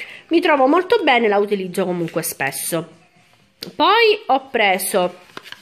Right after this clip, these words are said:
un fondotinta di Avon Lux in offerta a dieci e novantacinque o nove e novantacinque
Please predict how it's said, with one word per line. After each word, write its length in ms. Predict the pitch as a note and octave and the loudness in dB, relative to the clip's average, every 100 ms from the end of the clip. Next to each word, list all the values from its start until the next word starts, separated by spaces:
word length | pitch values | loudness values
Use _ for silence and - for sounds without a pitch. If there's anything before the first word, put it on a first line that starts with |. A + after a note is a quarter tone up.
| - - - - - | -20 -20 -20 -10 2
un 380 | D4+ D#4 B3+ A3 | 4 6 4 2
fondotinta 720 | C4 C#4+ D#4 E4+ G#4+ A4 F4 | 4 4 4 6 6 6 4
di 160 | C4+ C#4 | 2 0
Avon 440 | A#3+ C4 B3 A#3+ | 2 2 4 2
Lux 600 | A#3+ G#3+ G3 - - - E4 G#4+ - - - | 2 0 -2 -6 -6 0 2 2 -2 -16 -6
in 160 | B3 C4 | 0 2
offerta 840 | C4 C#4+ C#4+ C#4 - B3 A#3 A3 | 2 4 4 2 0 0 2 2
a 720 | G#3 G#3+ G#3+ G#3+ G#3+ G#3+ G#3+ G#3 - A#3 - A#3 | 2 4 4 4 4 2 -2 -12 -20 -20 -18 -6
dieci 300 | G#3+ C#4 C#4+ | 0 0 2
e 40 | |
novantacinque 1120 | B3+ B3 A#3+ A#3+ B3+ - E4+ C#4 B3 B3+ B3+ - | 0 0 -2 -2 -4 0 0 0 0 2 2 2
o 100 | A3+ | 0
nove 240 | A3+ A3 | 2 0
e 20 | |
novantacinque 1080 | G#3+ G3+ G3+ G#3 G3+ - F#3+ F#3 F#3+ B3+ D4 | 0 0 0 -2 -4 -2 -2 -2 -2 0 0